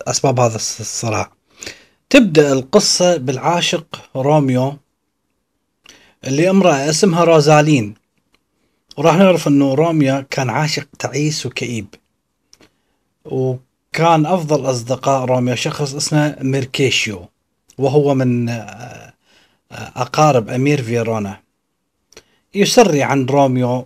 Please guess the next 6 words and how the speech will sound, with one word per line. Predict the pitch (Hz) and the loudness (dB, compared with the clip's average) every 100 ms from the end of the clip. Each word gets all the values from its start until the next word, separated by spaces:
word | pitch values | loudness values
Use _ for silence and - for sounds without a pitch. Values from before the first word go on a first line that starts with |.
| - | -10
ولكنه | 139 143 147 139 - 147 143 143 143 131 - _ _ _ _ _ _ _ _ _ _ _ _ _ _ _ - - _ _ - | 0 2 2 -2 -2 -2 0 0 -2 -4 -12 _ _ _ _ _ _ _ _ _ _ _ _ _ _ _ -18 -18 _ _ -6
لا | 131 139 | -2 0
يزال | 123 143 127 | 2 0 0
تعيس | 120 101 92 - - - - _ _ _ _ _ _ 120 | -4 -6 -4 -2 -2 -4 -10 _ _ _ _ _ _ -18
بسبب، | 107 113 117 - 127 120 107 110 | -16 -10 -10 -6 -4 -4 -6 -12
آه، | 113 104 104 | -12 -12 -16